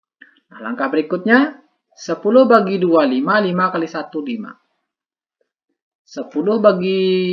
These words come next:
sepuluh, satu, satu kali tiga puluh delapan, tiga puluh delapan. Sama dengan. Nah, ini penyebutnya sudah sama, maka pembilang yang di atas bisa langsung kita jumlahkan.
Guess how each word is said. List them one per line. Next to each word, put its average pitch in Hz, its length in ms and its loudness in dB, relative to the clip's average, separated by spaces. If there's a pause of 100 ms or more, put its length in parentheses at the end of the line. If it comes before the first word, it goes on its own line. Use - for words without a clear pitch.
(140)
sepuluh, 175 400 -4
satu, 170 400 -2
satu 190 320 -8
kali 165 240 -2
tiga - 240 -8
puluh 156 160 -6
delapan, 190 240 -4
tiga 143 240 -12
puluh 147 320 -12
delapan. - 400 -20 (960)
Sama 127 320 -10
dengan. - 320 -16 (720)
Nah, 247 160 -10
ini 160 480 -2 (320)
penyebutnya 143 480 -4
sudah 196 320 2
sama, 220 320 2
maka 165 320 0
pembilang 131 480 -4
yang 120 160 -4
di 113 80 -6
atas 185 320 -8
bisa 151 160 -8
langsung 160 320 -6
kita 185 160 -4
jumlahkan. 196 640 -4